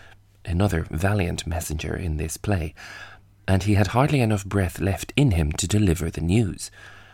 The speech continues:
But he did, and Lady Macbeth assures that he will be looked after. She says, "Give him tending.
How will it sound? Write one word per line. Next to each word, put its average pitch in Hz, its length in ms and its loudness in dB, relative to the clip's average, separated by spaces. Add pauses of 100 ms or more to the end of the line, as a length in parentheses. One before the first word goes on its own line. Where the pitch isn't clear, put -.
(380)
But 123 200 -2
he 139 120 -2
did, 135 300 2 (420)
and 85 220 0
Lady 87 240 2
Macbeth 95 400 -2
assures 92 500 -2 (400)
that 90 140 -4 (100)
he 92 80 2
will 104 140 2
be 82 160 -2
looked 80 240 -4
after. - 440 -6 (140)
She - 140 -10
says, 87 280 -4 (600)
"Give 80 160 -4
him 92 180 -2
tending. 90 540 -2